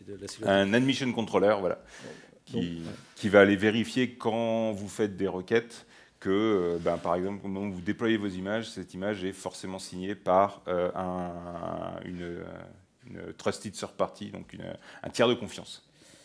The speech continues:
Speaker 1: Donc,
Speaker 2: Je repose,
Speaker 1: euh,
Speaker 2: ouais.
Speaker 1: donc voilà, c'est le moment où aujourd'hui aussi, sortez couvert, faites attention et ainsi de suite. Euh, mais voilà, après, il y a vraiment des trucs très, très bien et ça permet d'avancer assez vite et, euh, et d'aller de l'avant.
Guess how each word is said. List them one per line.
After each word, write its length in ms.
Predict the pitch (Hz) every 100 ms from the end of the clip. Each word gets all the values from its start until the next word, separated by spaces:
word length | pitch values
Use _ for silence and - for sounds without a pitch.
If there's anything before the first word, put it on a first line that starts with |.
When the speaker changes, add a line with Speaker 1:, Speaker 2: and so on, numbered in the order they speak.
| - - _ _ _ _ - - - _ -
Speaker 1:
Donc, 240 | 175 196
Speaker 2:
Je 80 | 185
repose, 200 | 135 131
Speaker 1:
euh, 320 | 127 123 117 117
Speaker 2:
ouais. 40 |
Speaker 1:
donc 160 | 127 139
voilà, 320 | 131 151 180
c'est 160 | -
le 80 | 127
moment 180 | 127 135
où 80 | 120
aujourd'hui 320 | 113 113 123
aussi, 280 | 120 - 120
sortez 240 | 117 123
couvert, 340 | 110 110 127 127
faites 140 | 110
attention 400 | 107 104 - 113
et 40 |
ainsi 200 | 107 104
de 40 | -
suite. 320 | 110 139 - - - - _ -
Euh, 1300 | 107 117 110 110 113 110 110 110 107 104 107 107 104
mais 180 | 117 120
voilà, 180 | 147
après, 260 | 147 151 131
il 40 |
y 40 | 113
a 40 |
vraiment 240 | 95 117 123
des 100 | 113
trucs 160 | 120
très, 140 | - 107
très 160 | 117
bien 180 | 110 170
et 60 | 180
ça 120 | -
permet 220 | 110 107
d'avancer 320 | 104 104 -
assez 200 | 101 101
vite 320 | 98 135 -
et, 160 | 107 95
euh, 40 | 95 - - -
et 80 | -
d'aller 180 | 104 104
de 80 | 104
l'avant. 340 | 107 165